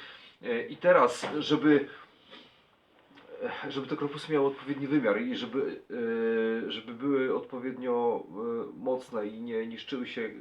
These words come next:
od stawiania jednego na drugim, ja zaopatruję je w listwy, zarówno górne, jak i dolne. Zresztą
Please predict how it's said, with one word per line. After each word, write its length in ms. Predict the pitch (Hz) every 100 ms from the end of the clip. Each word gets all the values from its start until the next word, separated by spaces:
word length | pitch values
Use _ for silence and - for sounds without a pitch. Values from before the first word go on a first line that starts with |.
| - - _ -
od 180 | - -
stawiania 420 | - 117 120 120
jednego 260 | 117 120 120
na 80 |
drugim, 360 | 113 123 131 151 - - - -
ja 120 | 131
zaopatruję 540 | 131 143 143 139 143 135
je 160 | 135
w 80 | 131
listwy, 460 | 131 143 - 131 131 - - -
zarówno 260 | 139 131 131
górne, 260 | 135 135
jak 140 | 127 139
i 40 |
dolne. 300 | 143 131 117
Zresztą 280 | 113 131